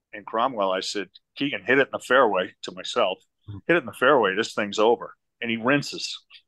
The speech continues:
He hits it in the lake. I thought he made a good six, actually. But then, you know, he had a bad break. He had a bad shot into,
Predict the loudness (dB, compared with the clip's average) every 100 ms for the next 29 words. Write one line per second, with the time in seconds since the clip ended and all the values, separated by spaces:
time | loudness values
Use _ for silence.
0 | _ -6 -6 0 0 0 0 0 0 0
1 | 0 2 2 2 -8 _ _ _ _ _
2 | _ _ _ -8 2 4 6 6 6 4
3 | 2 2 0 0 0 0 2 2 2 0
4 | -10 -10 -10 -4 -4 -2 -4 -2 0 0
5 | 0 -2 0 2 2 2 -2 -2 -6 -6
6 | 0 0 0 2 2 2 -4 -12 -14 -14